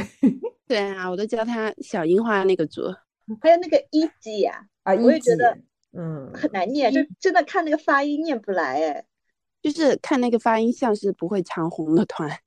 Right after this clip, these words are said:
Speaker 1: <laughs> 就念不出来。
Speaker 2: 那的确有点
Speaker 3: 我很，很长一段时间都念I T字。
Speaker 1: <laughs> 我都叫他I T Z Y，我以为是要把它读出来。
Speaker 2: 嗯。
Speaker 1: 其实顶流男团从 BigBang 到X O到B T S，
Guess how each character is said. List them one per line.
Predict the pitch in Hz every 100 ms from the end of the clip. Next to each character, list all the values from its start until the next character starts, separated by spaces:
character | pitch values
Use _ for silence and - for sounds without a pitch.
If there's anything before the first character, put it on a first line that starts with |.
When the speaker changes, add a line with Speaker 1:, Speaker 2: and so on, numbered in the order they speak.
| _
Speaker 1:
<laughs> | 196 - -
就 | - - 226
念 | 247 226
不 | 214
出 | -
来。 | 254
Speaker 2:
那 |
的 |
确 | 220
有 | 190
点 | 202 180 180 - 190
Speaker 3:
我 | 269
很， | 262 226 226
很 | 233
长 | 240 254
一 |
段 | 262 254
时 | 214
间 | 254 254
都 | 269
念 | 262
I | 202 190
T | 190 233 196
字。 | 160
Speaker 1:
<laughs> | 180 - - 220 330 277 - _ _ _ 403 - _ 349 - - - -
我 | 277
都 | 202
叫 | 214 233
他 | 233
I | - 208
T | - 202
Z | 196 196
Y， | 190 185 -
我 | 202
以 | 196
为 | 160
是 | 185
要 | 196
把 | 156
它 | 165
读 | - 143
出 | -
来。 | 180 - 277 285 427 415 415 392 - - _ 214
Speaker 2:
嗯。 | 202 208 -
Speaker 1:
其 | 196
实 | 185 180
顶 | 190 170
流 | 160 165 -
男 | 175 160
团 | 160 190 156
从 | 151 170
BigBang | 156 175 170 160
到 | 156 156
X | - 156 175 160
O | 151 151
到 | 165 156 147
B | - 160
T | 180
S， | 143 123